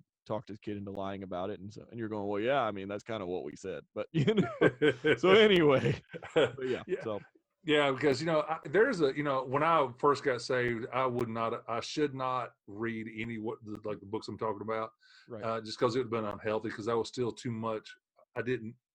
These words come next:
Speaker 2: I knew
Speaker 1: You're
Speaker 2: so little.
Speaker 1: malleable.
Speaker 2: Yes.
Speaker 1: Yes, moldable.
Speaker 2: And moldable, yes. And s-
Speaker 1: Impressionable. That's it.
Speaker 2: Yes, all that. And somewhere along the way, and you'll know when you're there, when you're able to, when you get a good gr-,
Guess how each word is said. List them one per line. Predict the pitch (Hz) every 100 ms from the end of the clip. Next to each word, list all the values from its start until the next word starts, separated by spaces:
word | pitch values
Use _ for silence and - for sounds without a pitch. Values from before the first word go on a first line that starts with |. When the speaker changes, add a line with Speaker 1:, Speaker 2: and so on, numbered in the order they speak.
| _
Speaker 2:
I | 110
knew | 107 117 123
Speaker 1:
You're |
Speaker 2:
so | - -
little. | 120
Speaker 1:
malleable. | 123 135 120 113 107 101 92 - _ _ _ _ _
Speaker 2:
Yes. | - 113 123 120 120 117 104
Speaker 1:
Yes, | 110 98 - 110
moldable. | 107 113 127 131 123 98 85 87 _ _
Speaker 2:
And | 117
moldable, | 113 120 123 117 117 107 104
yes. | 113 117 165
And | 135 120
s- | 127 107
Speaker 1:
Impressionable. | 85 _ _ _
That's | 123 113
it. |
Speaker 2:
Yes, | 110 123 123 120 - 117
all | 117 117 107
that. | 110 104 - - - -
And | 127 135 127
somewhere | 190 208 220
along | 185 175 160 117
the |
way, | 113 131 117
and | 123
you'll | 185
know | 165 147 139
when | 131 143
you're | 147
there, | 117 110 107 107 110
when | 113 113
you're | 113 151 165 139 113
able | 127 127 123 117
to, | 131 -
when | 113
you | 120
get | 147 151 143
a | 117 104 104
good | - 123 113 107
gr-, | 104 98 104